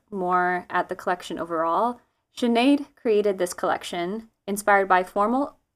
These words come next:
orchestra wear, which is inspired by her mother's work as a cellist. Across the collection, the imagery of the cello pops up. There's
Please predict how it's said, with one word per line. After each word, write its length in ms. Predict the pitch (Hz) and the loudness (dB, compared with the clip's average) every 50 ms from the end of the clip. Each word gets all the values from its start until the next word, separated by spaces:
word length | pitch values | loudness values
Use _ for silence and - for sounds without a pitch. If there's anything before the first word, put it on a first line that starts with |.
| _ _ | _ _
orchestra 640 | 202 208 208 208 190 180 - - 170 160 165 185 - _ | 2 2 2 0 -6 -10 -6 -4 -4 -4 -4 -6 -10 _
wear, 500 | - 175 165 - - - 190 226 240 233 - _ _ _ _ _ _ _ _ _ _ _ | -4 -4 -2 -2 -2 -2 -2 -2 -4 -8 -12 _ _ _ _ _ _ _ _ _ _ _
which 180 | _ 196 196 196 | _ -2 0 2
is 140 | 190 190 196 | 0 0 -2
inspired 400 | 196 196 - 202 190 190 175 175 | -4 4 6 6 6 6 4 4
by 180 | - 175 175 | 4 4 4
her 120 | 180 185 175 | 2 -2 -2
mother's 440 | 190 208 247 262 262 196 175 - | 2 2 4 4 4 2 2 0
work 280 | - - 160 160 - - - | -2 -4 -4 -4 -6 -4 0
as 180 | 175 175 180 | 0 0 0
a 80 | 175 170 | -2 -6
cellist. 640 | - - - 208 - - 196 214 - - - - - - _ _ _ _ _ _ _ _ _ _ _ _ _ | -8 -4 -4 -2 -2 -2 -4 -6 -8 -12 -14 -14 -16 -20 _ _ _ _ _ _ _ _ _ _ _ _ _
Across 380 | 202 202 - 240 269 277 - | -6 4 8 8 8 8 6
the 80 | - 269 | -2 -6
collection, 720 | 262 - 220 190 175 175 - - 202 190 185 185 185 190 - _ _ _ _ _ _ _ _ - | 0 2 4 4 4 2 0 -6 -6 -4 -4 -4 -6 -8 -10 _ _ _ _ _ _ _ _ -6
the 100 | 190 - | -6 -4
imagery 560 | 185 196 202 214 208 - 190 196 202 180 - | -2 -2 -4 -4 -2 0 2 2 2 2 2
of 160 | - 180 175 | 0 0 0
the 140 | 180 185 180 | 0 -4 -4
cello 320 | - - 165 147 151 156 | -4 -4 -2 -2 -2 -2
pops 360 | - - - - - - - | -2 -2 -2 -2 -2 -2 -4
up. 220 | 226 - - - _ _ _ _ _ _ _ _ _ _ _ _ | -4 -4 -4 -8 _ _ _ _ _ _ _ _ _ _ _ _
There's 520 | - 180 175 175 180 180 175 180 - - | -2 0 0 2 2 2 0 -2 -4 -8